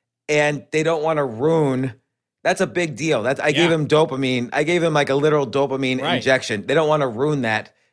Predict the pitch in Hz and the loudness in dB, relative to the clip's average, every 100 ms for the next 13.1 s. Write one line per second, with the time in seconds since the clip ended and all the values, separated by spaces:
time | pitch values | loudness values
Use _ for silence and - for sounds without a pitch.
0 | _ 139 135 151 147 120 151 165 160 135 | _ -6 -4 0 0 0 0 0 -2 -2
1 | 143 147 123 117 135 127 107 123 92 - | -2 -2 -2 -2 0 0 0 -2 -2 -8
2 | - 160 143 160 170 160 180 165 147 113 | -4 -2 0 0 0 -2 -4 -2 -6 -2
3 | 151 139 127 123 123 - - _ 131 123 | 0 0 0 -4 -6 -10 -20 _ -6 -6
4 | - _ - - 151 131 143 - 170 131 | -8 _ -8 -4 -2 0 2 2 0 0
5 | - - - 127 127 - 208 240 175 165 | -4 -6 -4 -4 -6 -6 -4 -4 -2 -4
6 | 139 - 151 147 127 143 135 110 113 147 | -4 -6 -4 -4 -4 -2 -2 -4 -2 0
7 | 196 156 139 127 - 131 135 127 - - | 0 0 -4 -6 -10 -12 -10 -10 -14 -12
8 | - 180 160 160 143 - 170 - 175 139 | 0 2 4 2 -2 -2 -4 -2 0 0
9 | 127 143 135 - 160 269 - 156 131 123 | -2 -8 -10 -10 -8 -6 -2 0 0 -2
10 | 117 113 - 120 113 - 160 117 - 139 | -4 -6 -6 -6 -6 0 2 2 0 0
11 | 160 165 - 160 147 170 165 117 165 156 | 0 0 -2 -6 -2 -2 -2 -4 0 2
12 | 131 156 170 170 127 135 151 147 139 131 | 2 -2 0 -2 -4 -4 -2 0 0 0
13 | 131 | -4